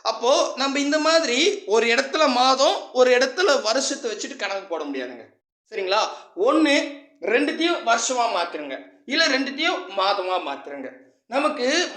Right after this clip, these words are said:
மாதமா மாத்துறது ஈஸி, ஏன்னா ஒரு வருஷம்னா பன்னெண்டு மாசம். அப்ப இருபத்தோரு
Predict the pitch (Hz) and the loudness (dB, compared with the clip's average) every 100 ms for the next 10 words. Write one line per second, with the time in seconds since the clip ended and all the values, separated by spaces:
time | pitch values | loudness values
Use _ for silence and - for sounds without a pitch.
0 | 233 320 349 339 302 262 214 233 226 214 | 0 2 2 2 2 0 -4 -8 -6 -6
1 | 175 - 165 233 196 170 320 - - - | -8 -10 0 0 2 0 0 -2 -10 -8
2 | 180 262 262 254 320 311 277 277 349 - | 2 4 4 2 2 2 2 2 0 0
3 | 214 202 175 143 165 180 - - - _ | -4 -2 -4 -2 -2 -2 -4 -14 -20 _
4 | _ 247 302 262 285 370 381 381 330 320 | _ -4 -2 0 2 2 2 0 0 2
5 | 294 277 262 | 4 4 6